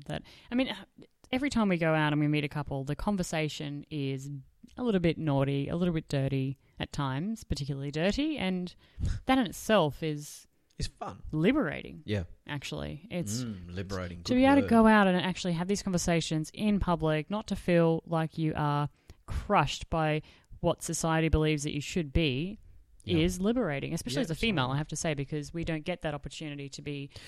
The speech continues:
Speaker 1: "Oh, God, look
Speaker 2: Dirty.
Speaker 1: at, look at
Speaker 2: Yeah.
Speaker 1: her legs, look at her ass, look at her tits." Well, sorry, now we actually do.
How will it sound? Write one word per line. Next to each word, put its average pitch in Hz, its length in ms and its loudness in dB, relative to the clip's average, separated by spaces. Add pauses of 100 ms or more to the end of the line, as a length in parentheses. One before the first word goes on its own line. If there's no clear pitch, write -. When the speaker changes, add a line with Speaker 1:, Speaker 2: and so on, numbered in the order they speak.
(120)
Speaker 1:
"Oh, 151 280 2
God, 156 260 4
look 95 160 4
Speaker 2:
Dirty. - 100 0
Speaker 1:
at, - 60 -6 (180)
look 160 180 0
at 143 60 4
Speaker 2:
Yeah. 131 60 4
Speaker 1:
her 127 60 0
legs, 139 380 0
look 143 140 -2
at 135 60 -2
her 143 120 0
ass, 143 240 2
look 147 120 -4
at 131 40 -4
her 131 80 -6
tits." - 400 -4
Well, 214 240 2
sorry, 196 480 6
now 170 260 0
we 165 120 4
actually 151 280 -2
do. 120 220 -6